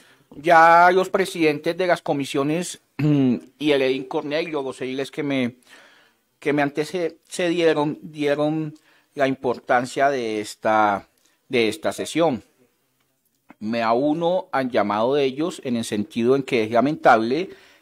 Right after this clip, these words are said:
que una institución como el I D R D dé una respuesta de ese tipo, ya aclarando que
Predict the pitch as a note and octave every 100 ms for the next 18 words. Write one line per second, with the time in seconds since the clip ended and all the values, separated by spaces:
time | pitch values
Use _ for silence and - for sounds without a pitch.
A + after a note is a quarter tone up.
0 | - C#3 B2 A#2+ A#2+ A#2+ D#3 D#3 D#3 D#3
1 | D#3 E3 E3 C#3+ A#2 A2+ B2+ D3 F#3 F3
2 | B3 - - - - - - A#2+ C3+ C3
3 | C#3 C#3+ C#3+ - B2 A2+ - - B2 -
4 | C3+ C3+ C3 C3+ F3+ F3+ E3+ - F#3+ F#3+
5 | B2+ B2 C3 G3 G3 E3 C3+ D#3 B3+ -
6 | - - - - E3+ E3+ C#4 -